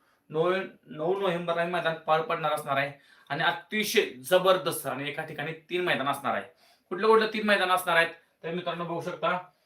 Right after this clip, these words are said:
अ, आपलं शोनचं एक मैदान असणार आणि, अ, सात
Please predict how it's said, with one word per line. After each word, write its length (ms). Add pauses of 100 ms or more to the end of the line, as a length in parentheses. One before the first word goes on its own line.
(380)
अ, 220 (260)
आपलं 240
शोनचं 380
एक 120
मैदान 200
असणार 220
आणि, 380 (120)
अ, 120
सात 180